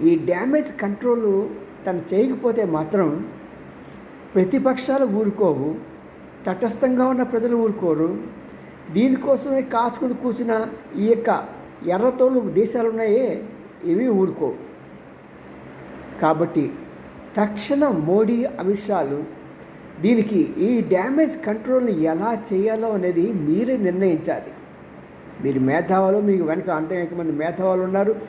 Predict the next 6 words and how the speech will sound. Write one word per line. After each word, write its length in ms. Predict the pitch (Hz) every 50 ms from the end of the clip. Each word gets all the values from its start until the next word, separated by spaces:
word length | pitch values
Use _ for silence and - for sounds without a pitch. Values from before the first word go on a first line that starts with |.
| - - - - - 185
మరి 260 | 190 196 170 - - - - -
మేమంతా 560 | 190 202 277 311 277 254 - 269 262 262 254 247
మే-, 280 | 226 214 214 208 202 208 - - -
మేము 460 | 185 170 190 214 214 208 202 202 196
వెంట 320 | 185 180 180 190 196 196 220
ఉన్నాము. 360 | 190 160 147 143 135 127